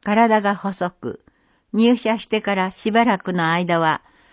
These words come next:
二十五キログラムの仕込み原料を持ち上げる力がありませんでした。しかし、先輩に助けてもらいながら、持ち方のコツなどを教えていただき、今では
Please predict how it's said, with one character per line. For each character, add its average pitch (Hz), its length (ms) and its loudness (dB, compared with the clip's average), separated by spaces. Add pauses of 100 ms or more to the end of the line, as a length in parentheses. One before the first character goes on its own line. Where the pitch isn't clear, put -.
(200)
二 262 200 4
十 247 240 2
五 151 160 0
キ 233 160 0
ロ 240 140 2
グ 226 100 0
ラ 214 140 2
ム 165 160 0
の 151 180 -2
仕 - 140 -14
込 233 160 2
み 220 160 4
原 202 240 0
料 151 320 0
を - 160 -4
持 180 180 0
ち - 180 -2
上 240 140 4
げ 233 140 0
る 160 100 -2
力 170 460 -4
が 139 240 -4
あ 151 40 -4
り 180 120 -2
ま 180 160 -2
せ 165 180 -4
ん 151 100 -4
で 123 120 -4
し - 160 -20
た。 - 280 -10 (760)
し - 160 -12
か 196 160 -4
し、 - 260 -12 (580)
先 254 300 2
輩 254 240 2
に 240 160 4
助 233 320 -4
け - 20 -2
て 185 120 -2
も 170 160 -2
ら 160 160 -2
い 160 80 -2
な 151 160 0
が 143 100 -2
ら、 139 240 -4 (460)
持 202 160 -2
ち 269 160 -6
方 247 280 -2
の 156 140 -2
コ 156 160 -8
ツ - 160 -6
な 208 180 0
ど 143 240 -2
を - 220 -8
教 185 200 -4
え 170 60 -2
て 160 140 -4
い 151 120 -4
た 151 120 -2
だ 139 140 -6
き、 - 280 -14 (920)
今 247 280 4
で 151 140 -2
は 123 200 -4